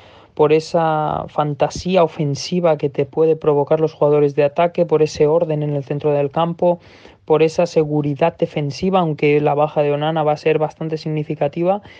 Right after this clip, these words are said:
Y digamos que la Roma se va a encontrar un equipo que Ten Hag parece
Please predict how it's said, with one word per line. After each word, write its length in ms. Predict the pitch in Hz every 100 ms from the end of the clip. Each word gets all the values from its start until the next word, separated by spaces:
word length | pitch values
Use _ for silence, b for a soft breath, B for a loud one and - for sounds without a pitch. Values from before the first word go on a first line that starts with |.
| B B B B B B B
Y 100 | 180
digamos 420 | 185 190 214 233
que 100 | -
la 120 | 190
Roma 220 | 175 180 190
se 80 |
va 80 | 185
a 40 | 175
encontrar 460 | 175 165 170 180
un 100 | 196
equipo 1120 | 185 156 165 170 202 202 185 170 156 147 143 139
que 100 | 160
Ten 220 | 160 160
Hag 120 | 180
parece 440 | - 190 190 202